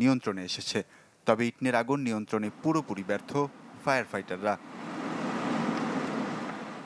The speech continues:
এ পর্যন্ত আগুনে পুড়ে গেছে দশ হাজারের বেশি অবকাঠামো। বাস্তুচ্যুত দুই লাখ বাসিন্দা, আরও দুই লাখ মানুষকে সতর্ক থাকতে বলেছে প্রশাসন। বিদ্যুৎ বিচ্ছিন্ন তিন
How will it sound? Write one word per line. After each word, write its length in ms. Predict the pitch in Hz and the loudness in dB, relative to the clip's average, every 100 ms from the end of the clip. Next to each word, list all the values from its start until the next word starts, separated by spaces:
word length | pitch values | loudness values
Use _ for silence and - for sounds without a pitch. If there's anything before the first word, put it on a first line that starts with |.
| - 156 | 0 0
এ 20 | 156 | 4
পর্যন্ত 280 | 165 170 160 131 | 2 2 2 4
আগুনে 200 | 120 120 | 4 0
পুড়ে 180 | 131 123 123 | 0 2 2
গেছে 220 | 123 143 135 120 | 0 -2 0 4
দশ 140 | 120 - | 4 2
হাজারের 320 | 117 104 95 95 | -2 0 -2 -2
বেশি 200 | 107 - 135 | -4 2 2
অবকাঠামো। 480 | 104 101 98 - 107 101 - - - - 117 | 4 2 -2 0 0 0 -4 -20 -20 2 2
বাস্তুচ্যুত 460 | 107 - - 123 127 | 4 -2 -4 2 2
দুই 120 | 110 110 | 4 4
লাখ 100 | 104 - 113 | 2 4 2
বাসিন্দা, 440 | 101 - 123 135 151 - - - | 2 -2 2 4 2 -4 -18 -2
আরও 120 | 107 107 | 0 2
দুই 100 | 117 120 | 2 2
লাখ 100 | 113 117 | 2 0
মানুষকে 340 | 113 110 - 98 - | 0 -2 -2 -2 0
সতর্ক 300 | 131 147 131 110 | 0 0 -4 -6
থাকতে 200 | 98 - 95 | -6 -6 -2
বলেছে 240 | 101 - 131 | -2 0 0
প্রশাসন। 420 | 123 - 107 110 98 - - - - 127 | 0 0 0 0 -2 -8 -20 -14 0 4
বিদ্যুৎ 260 | 147 170 151 | 4 2 0
বিচ্ছিন্ন 340 | 180 - 165 120 - | -2 2 4 4 4
তিন 120 | 139 | 4